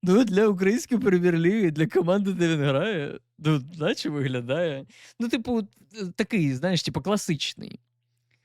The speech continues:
Класичний здоровий дядька, який робить відбори і розпасовку, все, що треба.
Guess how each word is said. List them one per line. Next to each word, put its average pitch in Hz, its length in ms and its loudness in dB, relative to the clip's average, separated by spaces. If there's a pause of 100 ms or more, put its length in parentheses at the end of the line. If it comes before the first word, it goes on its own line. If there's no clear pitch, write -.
(1500)
Класичний 233 580 -2
здоровий 165 480 4
дядька, 147 480 0 (500)
який 127 500 -2
робить 123 340 -4
відбори 123 680 -2 (380)
і 127 80 -4
розпасовку, 117 640 -6
все, 139 240 -4
що 127 140 -4
треба. 113 420 -6